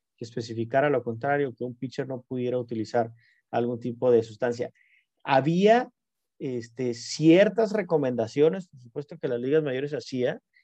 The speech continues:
y en donde los umpires se les, eh, está, tendrían que tener, o tenían que tener cierta,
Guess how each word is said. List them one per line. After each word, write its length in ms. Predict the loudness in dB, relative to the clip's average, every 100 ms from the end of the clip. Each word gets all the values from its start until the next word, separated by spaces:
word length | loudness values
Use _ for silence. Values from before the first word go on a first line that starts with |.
| _
y 360 | 0 0 0 -2
en 100 | -2
donde 200 | -4 -4
los 180 | -6 -8
umpires 560 | -2 2 2 0 -6 _
se 180 | _ -10
les, 160 | -8 -8
eh, 420 | -8 -6 -4 -6 -8
está, 480 | -16 -4 -2 -2 -4
tendrían 600 | -4 -4 -2 0 0 -2
que 100 | -4
tener, 420 | -4 -4 -4 -6 -10 -16
o 80 | -16
tenían 440 | -10 -8 -8 -8
que 100 | -8
tener 380 | -8 -6 -8 -8
cierta, 560 | -8 -8 -4 -4 -4